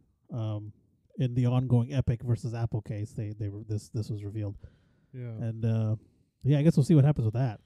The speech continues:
Speaker 2: Yeah.
Speaker 1: So that, that'll be interesting.
Speaker 2: Oh, yeah. Um, also, during the case, there's a, an interview or a, a re-, internal review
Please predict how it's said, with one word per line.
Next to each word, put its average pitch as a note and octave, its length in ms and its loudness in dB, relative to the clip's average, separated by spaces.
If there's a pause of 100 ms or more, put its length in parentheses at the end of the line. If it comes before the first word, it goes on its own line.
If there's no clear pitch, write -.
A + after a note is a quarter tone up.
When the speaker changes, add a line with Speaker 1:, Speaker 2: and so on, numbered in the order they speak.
(220)
Speaker 2:
Yeah. B2 320 -8 (400)
Speaker 1:
So A2+ 80 -10
that, G2+ 160 -6
that'll C3+ 140 0
be C3+ 180 2
interesting. G#2 500 -4 (840)
Speaker 2:
Oh, B2 140 -8
yeah. G2+ 280 -12 (800)
Um, D#3 500 -4 (200)
also, E3+ 600 -2 (160)
during C#3 300 -2
the B2 80 -10
case, B2 440 -10
there's A#2+ 380 -4
a, A2+ 160 -8 (580)
an B2+ 220 -10 (100)
interview B2 600 -4 (100)
or A#2 500 -6
a, - 40 -10
a A#2 40 -8
re-, A2 140 -10 (120)
internal E3+ 440 -6
review A#2+ 580 -6